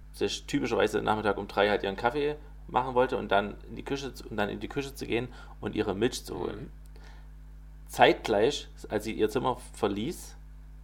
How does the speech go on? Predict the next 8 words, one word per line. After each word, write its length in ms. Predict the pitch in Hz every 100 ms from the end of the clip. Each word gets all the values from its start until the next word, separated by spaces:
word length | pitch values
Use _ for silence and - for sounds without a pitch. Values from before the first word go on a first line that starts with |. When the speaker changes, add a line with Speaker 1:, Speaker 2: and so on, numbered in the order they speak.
| -
Speaker 1:
ähm, 440 | 107 107 110 110 113 - - - - - - - - -
ergab 400 | 110 107 113 123
sich, 160 | 131 127
dass 180 | 110
sie 120 | - 104
gesehen 320 | 110 117 123
hat, 240 | 117 110
wie 260 | 110 120